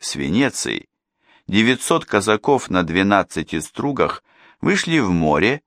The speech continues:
и внезапно напали на город Каменный Базар, недалеко от Синопа. Захватив шестьсот пленных, они благополучно ушли от погони и вернулись на Дон.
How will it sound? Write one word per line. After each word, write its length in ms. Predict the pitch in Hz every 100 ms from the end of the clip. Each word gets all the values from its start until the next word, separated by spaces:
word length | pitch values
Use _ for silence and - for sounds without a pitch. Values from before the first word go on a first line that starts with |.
| _ _ _
и 120 | 113
внезапно 640 | 113 120 110 175 175 139
напали 420 | 117 98 143 147 127
на 180 | 101
город 380 | 87 117 131 120 -
Каменный 600 | - 127 127 127 123 113
Базар, 560 | 120 131 110 73 58 - _ _ _
недалеко 640 | - 90 87 85 85 113 113
от 120 | -
Синопа. 560 | - 76 55 50 - - _ _ _ _ _
Захватив 680 | - 110 120 131 135 151 135
шестьсот 480 | - 107 - 113 -
пленных, 580 | - 165 131 73 50 - _ _ _ -
они 280 | 98 131 151
благополучно 880 | 127 127 127 127 139 160 - 117
ушли 240 | 107 - 113
от 180 | 92 -
погони 520 | 82 87 147 165 156
и 220 | - 101
вернулись 640 | 87 85 80 92 110 107 -
на 160 | 73
Дон. 380 | 69 69 78 80